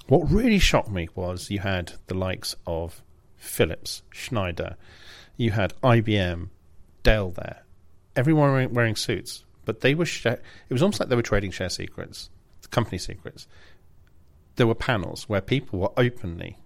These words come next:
suits in the, suits in the crowd were openly talking to the people on the panel, it, al-, almost like it was company trade in, in the public domain. There was,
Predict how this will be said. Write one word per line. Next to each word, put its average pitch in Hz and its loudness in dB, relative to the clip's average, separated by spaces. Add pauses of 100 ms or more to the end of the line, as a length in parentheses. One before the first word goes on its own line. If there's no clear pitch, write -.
(240)
suits - -2
in 110 0
the, 107 -4
suits - -4
in 156 -4
the 131 -4
crowd 117 -4
were 95 -8
openly 107 0 (1500)
talking 127 4
to - -2
the 95 -2
people 110 -2
on 92 -4
the 87 -4
panel, - -4 (120)
it, - -8
al-, 151 2
almost 165 0
like - -4
it - -4
was 101 -2
company 113 -4
trade - -2 (520)
in, 131 -2
in 123 0
the 120 -2
public - -12
domain. 95 -8 (320)
There 117 2
was, 107 2